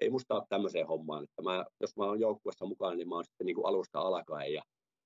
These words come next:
se vähän sillä lailla meni. No neljänneksi me jäätiin ja tota,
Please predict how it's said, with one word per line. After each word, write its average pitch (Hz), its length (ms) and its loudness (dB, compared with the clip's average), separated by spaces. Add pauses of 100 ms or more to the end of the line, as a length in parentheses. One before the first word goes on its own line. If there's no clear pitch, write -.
(400)
se 107 100 2
vähän 123 360 0 (760)
sillä 127 240 4
lailla 95 320 4 (1200)
meni. 95 300 0
No 104 60 0
neljänneksi 113 520 2
me 117 100 0
jäätiin 113 560 2
ja - 100 2
tota, 90 440 0